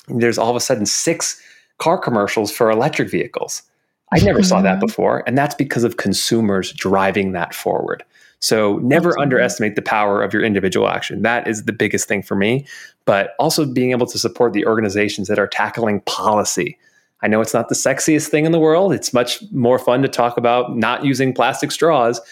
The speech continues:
Speaker 1: but supporting policymakers and lawyers who are tackling the environmental crisis and the social justice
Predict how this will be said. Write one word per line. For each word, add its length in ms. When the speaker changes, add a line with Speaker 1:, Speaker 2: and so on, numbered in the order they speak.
Speaker 1:
but 260
supporting 800
policymakers 1040
and 360
lawyers 420
who 120
are 80
tackling 560
the 140
environmental 760
crisis 500
and 100
the 60
social 380
justice 680